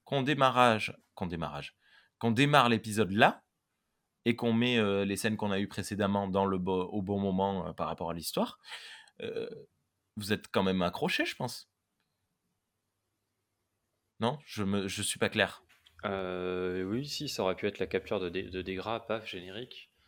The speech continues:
Speaker 2: Mais, euh, oui. Oui,
Speaker 1: Ça
Speaker 2: non,
Speaker 1: aurait
Speaker 2: mais
Speaker 1: été
Speaker 2: oui, oui,
Speaker 1: même,
Speaker 2: mais
Speaker 1: même, euh, même limite, tu vois,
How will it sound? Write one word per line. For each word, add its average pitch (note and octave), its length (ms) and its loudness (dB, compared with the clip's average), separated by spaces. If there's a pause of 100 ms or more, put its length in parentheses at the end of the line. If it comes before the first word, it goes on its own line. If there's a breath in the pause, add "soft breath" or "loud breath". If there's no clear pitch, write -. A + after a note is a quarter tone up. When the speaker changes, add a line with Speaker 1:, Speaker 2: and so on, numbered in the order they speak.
(1120 soft breath)
Speaker 2:
Mais, G2 260 -6
euh, F2+ 880 -6 (200)
oui. G2+ 360 -6 (500)
Oui, A2+ 160 0
Speaker 1:
Ça G2+ 80 4
Speaker 2:
non, E2+ 60 4
Speaker 1:
aurait F#2 80 2
Speaker 2:
mais G#2+ 80 -2
Speaker 1:
été A2+ 100 4
Speaker 2:
oui, D3 60 -2
oui, C#3+ 220 -4
Speaker 1:
même, C3+ 340 8
Speaker 2:
mais - 0 -
Speaker 1:
même, D#3+ 340 10
euh, A#2 300 8
même D#3+ 200 4
limite, D#3 440 0
tu - 140 -6
vois, E3 100 0